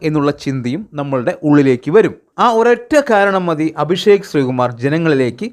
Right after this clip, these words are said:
പെട്ടെന്ന് എത്തും. ഒരുപക്ഷെ ലാലേട്ടൻ ആ വിഷയം എടുത്തില്ല എന്ന് വെക്കുക,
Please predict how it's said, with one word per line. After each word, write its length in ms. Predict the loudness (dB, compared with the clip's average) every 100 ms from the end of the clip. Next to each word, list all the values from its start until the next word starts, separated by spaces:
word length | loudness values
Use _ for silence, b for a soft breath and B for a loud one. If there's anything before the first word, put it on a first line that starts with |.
| 0
പെട്ടെന്ന് 400 | 0 2 0 2
എത്തും. 280 | -2 -8 -20 _ 0
ഒരുപക്ഷെ 400 | 2 2 0 0
ലാലേട്ടൻ 460 | 0 2 0 -2
ആ 60 | -4
വിഷയം 420 | -4 0 2 4
എടുത്തില്ല 580 | 2 2 0 2 2 2 0
എന്ന് 200 | 2 2
വെക്കുക, 500 | 2 -2 -10 -12